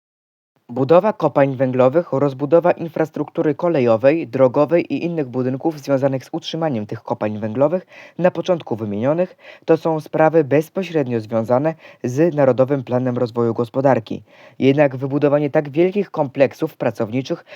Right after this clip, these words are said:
wymaga również sprowadzenia górników w tym przypadku. Z tego powodu w dawnych Górach Kamiennych, gdzie nie było większych osad, większych wiosek, a jedynie dzika przestrzeń i wielkie łąki, podhala i wysokie góry,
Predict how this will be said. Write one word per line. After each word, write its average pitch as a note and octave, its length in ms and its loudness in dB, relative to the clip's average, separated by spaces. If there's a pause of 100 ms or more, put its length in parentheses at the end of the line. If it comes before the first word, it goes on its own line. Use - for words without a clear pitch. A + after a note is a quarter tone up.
(120)
wymaga D3 420 4
również D#3 260 0
sprowadzenia D3 600 0
górników A2 520 -6
w - 180 -20
tym A2 180 -6
przypadku. G#2 540 -8 (360)
Z - 80 -20
tego F3+ 240 2
powodu D3 600 2
w B2 100 -12
dawnych D3+ 540 0
Górach C#3+ 300 2
Kamiennych, A#2+ 560 -4 (260)
gdzie D3+ 500 0
nie D3+ 180 -4
było D#3 320 0
większych B2+ 600 -6
osad, C#3 440 -2
większych C3 460 -6
wiosek, E3 500 0 (280)
a D3+ 80 4
jedynie D3+ 560 0
dzika E3 360 -4
przestrzeń E3+ 680 -6
i A#2 120 -6
wielkie C3 460 0
łąki, C#3+ 460 0
podhala A#2+ 580 0
i - 160 -6
wysokie C#3+ 420 -6
góry, E3 260 2